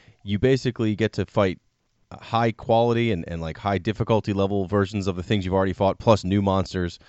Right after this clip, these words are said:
Uh, plus, they, they make monsters move to other areas they weren't in previously, uh, and everything becomes much more difficult. But there's kind of, like, a switch for that, so I could still go back and, as I have been,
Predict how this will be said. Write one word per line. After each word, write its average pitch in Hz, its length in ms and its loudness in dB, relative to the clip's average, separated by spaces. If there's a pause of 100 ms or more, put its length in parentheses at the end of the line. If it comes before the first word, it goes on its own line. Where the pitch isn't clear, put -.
(320)
Uh, 80 320 -6
plus, 101 280 -2
they, 92 180 0
they 87 220 -4
make 98 180 -2
monsters 92 480 -2
move 98 380 0
to - 120 -2
other 101 220 0
areas 95 260 0
they 92 60 -2
weren't 90 200 0
in 98 100 0
previously, 87 640 -4 (320)
uh, 82 260 -6
and 135 140 2
everything 160 260 2
becomes 120 240 0
much 117 160 2
more 101 120 2
difficult. 98 480 0 (140)
But 104 180 -2
there's 113 180 0
kind 139 140 2
of, 117 60 2
like, 101 140 2
a 90 60 -4
switch - 360 0
for 92 200 0
that, 78 180 -6
so 92 160 -2
I 104 80 2
could 117 140 -2
still 131 180 0
go 104 160 2
back 95 240 -2
and, 85 200 -4
as 95 180 -2
I 90 100 -2
have 120 240 2
been, 78 220 -6